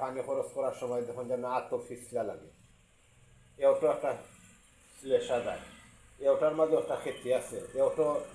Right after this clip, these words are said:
নিবারণ হয়। কারণ হইল এক নম্বরে দাঁতুর ওষুধ, দুই নম্বরে প্রেশার। গ্যাস জন্য তো প্রেশার মাথার ছড়ে না দিন। যদি এই ঔষধ খাওয়ার পরে পায়খানা লগে লগে ক্লিয়ার হওয়ার পরে আর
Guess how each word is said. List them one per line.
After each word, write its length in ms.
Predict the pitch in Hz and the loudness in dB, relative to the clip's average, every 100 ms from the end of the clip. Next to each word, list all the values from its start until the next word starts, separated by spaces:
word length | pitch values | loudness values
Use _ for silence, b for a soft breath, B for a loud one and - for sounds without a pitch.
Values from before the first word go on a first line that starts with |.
| - | -8
নিবারণ 340 | 123 107 101 95 | -6 -4 -4 -6
হয়। 140 | 95 - - - - | -10 -14 -20 -20 -12
কারণ 160 | 117 120 | -8 -6
হইল 180 | 123 127 131 - 117 | -4 -2 -4 -4 -8
এক 60 | 127 | -6
নম্বরে 320 | 143 143 156 160 | -4 2 2 2
দাঁতুর 280 | 151 - 160 165 | -2 -4 -4 -4
ওষুধ, 240 | 165 202 - - - _ | -6 -10 -12 -20 -20 _
দুই 100 | 127 120 | -12 -8
নম্বরে 320 | 143 147 147 123 - - _ _ _ _ | -6 -2 -2 -2 -10 -20 _ _ _ _
প্রেশার। 380 | 151 - 147 - - - - _ _ _ _ _ _ _ _ _ _ _ _ _ _ | -6 -2 -4 -4 -12 -20 -20 _ _ _ _ _ _ _ _ _ _ _ _ _ _
গ্যাস 220 | 123 143 147 151 | -6 -4 -4 -2
জন্য 200 | 170 160 151 | 0 2 2
তো 40 | 170 160 | 2 0
প্রেশার 300 | - 170 156 - - 131 | 2 4 2 0 -12 -8
মাথার 260 | 131 135 - | -4 -4 -4
ছড়ে 180 | - 117 107 | -4 -6 -6
না 60 | 98 | -10
দিন। 120 | 85 - - _ _ _ _ _ | -14 -20 -20 _ _ _ _ _
যদি 280 | 131 139 143 147 151 156 - - 139 | -8 -8 -6 -4 -6 -6 -12 -18 -8
এই 60 | 147 | -6
ঔষধ 260 | 143 160 160 - | 0 2 2 2
খাওয়ার 280 | 143 139 139 | 4 4 4
পরে 160 | 139 151 143 | 0 0 0
পায়খানা 360 | 135 139 147 147 139 | 0 -2 -2 -2 -2
লগে 180 | 127 120 | -2 -4
লগে 180 | 113 120 | -4 -6
ক্লিয়ার 280 | 135 120 110 - - | -6 -4 -4 -6 -10
হওয়ার 220 | 113 117 - 104 | -4 -2 -4 -6
পরে 180 | 135 170 - - - - 131 | -2 -2 -2 -16 -18 -12 -4
আর 80 | 127 | -2